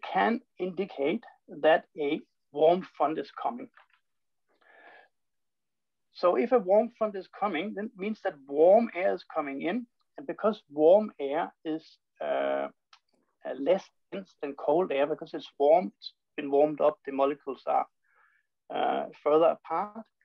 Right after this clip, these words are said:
it will go on top of the, uh, of the cold air. So the warm front coming in, the warm air is pushed up and goes on top of the cold air. I have another picture here on the next slide, which gives that a bit more in details.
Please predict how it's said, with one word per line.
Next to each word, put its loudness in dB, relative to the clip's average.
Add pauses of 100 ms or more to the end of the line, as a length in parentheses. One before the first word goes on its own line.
(240)
it -8
will -4
go 4
on 0 (240)
top 2 (120)
of -6 (220)
the, -12
uh, -6
of -6
the -10
cold -8
air. -10 (140)
So -14
the -4
warm 2
front -8
coming -4
in, -4
the 0
warm 4
air 0
is -4 (180)
pushed -10
up 2 (100)
and -16
goes -4
on -8 (160)
top 2
of -20 (120)
the -12
cold -8
air. -16 (1000)
I -10
have -4
another 2 (160)
picture -18
here -8
on -8
the -6
next -10
slide, -4 (240)
which -20
gives -10
that -2
a -20 (180)
bit -6
more 4 (160)
in -6 (140)
details. 0